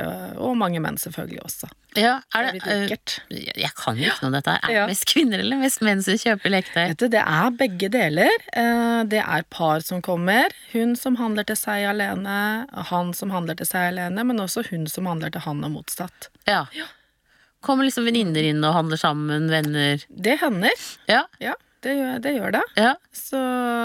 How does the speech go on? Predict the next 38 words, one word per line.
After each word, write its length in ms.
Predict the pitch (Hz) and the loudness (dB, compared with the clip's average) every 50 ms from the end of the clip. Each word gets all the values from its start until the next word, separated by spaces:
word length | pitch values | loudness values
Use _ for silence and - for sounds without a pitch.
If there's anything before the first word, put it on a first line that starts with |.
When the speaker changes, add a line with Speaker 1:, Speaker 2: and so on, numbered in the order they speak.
| 233 | 0
Speaker 1:
og 260 | 226 220 226 240 233 226 | 0 0 0 0 -2 -2
vi 60 | 240 208 | -2 -2
har 220 | 202 175 175 196 | 0 0 2 2
jo 80 | 208 202 | 2 2
av 100 | 170 170 | 2 0
og 80 | 180 | -2
til 160 | - 190 190 | -4 -6 -6
sånn 180 | 175 - 185 190 | -6 -6 -6 -6
noe 120 | 185 175 - | -4 -4 -4
som 80 | - 170 | -4 -4
heter 180 | 175 - 180 170 | -4 -4 -6 -6
Toy 220 | - 185 151 147 151 | -4 -6 -6 -6 -6
Party. 400 | - 170 170 165 - 220 240 254 240 | -4 -4 -4 -2 0 0 0 0 -2
Der 160 | 214 202 190 | -4 -6 -6
kommer 200 | - 226 226 226 | -4 -2 0 2
det 60 | 220 190 | 2 2
gjerne 160 | 165 156 160 | 2 0 -2
en 100 | 165 175 | -2 -2
venninnegjeng 600 | 185 196 196 180 165 151 143 139 139 139 160 165 | -2 -2 -2 0 0 0 0 0 0 0 0 0
og, 320 | 160 156 151 147 156 202 - | 0 0 0 -2 -4 -4 -6
og 140 | - 285 - | -6 0 0
shopper 320 | 320 311 - _ 151 156 | 0 0 0 _ -6 -6
i 40 | 165 | -4
sammen. 420 | - - 143 147 - 160 165 165 - - _ - - | -4 -4 -6 -6 -6 -6 -8 -8 -10 -12 _ -8 -2
Speaker 2:
Å, 120 | 214 220 | 0 2
ja. 220 | 233 247 269 294 294 294 269 | 4 4 4 2 2 2 2
Speaker 1:
Ja, 140 | 220 269 135 123 | 2 2 2 0
så 120 | - 320 | -2 -4
det 140 | 254 254 - | -4 -6 -8
er 20 | |
ikke 160 | - - 359 | -6 -8 -6
så 120 | - 339 320 | -4 -4 -6
skummelt 400 | - - 233 185 175 180 185 - | -4 -4 -4 -4 -4 -6 -6 -6
som 160 | - 202 196 | -6 -6 -2
det 120 | 190 180 | -2 0
en 320 | 175 175 175 165 - - - | 0 0 0 -2 -4 -6 -8
gang 160 | - 165 160 | -8 -8 -8
var. 160 | - 214 208 | -10 -12 -14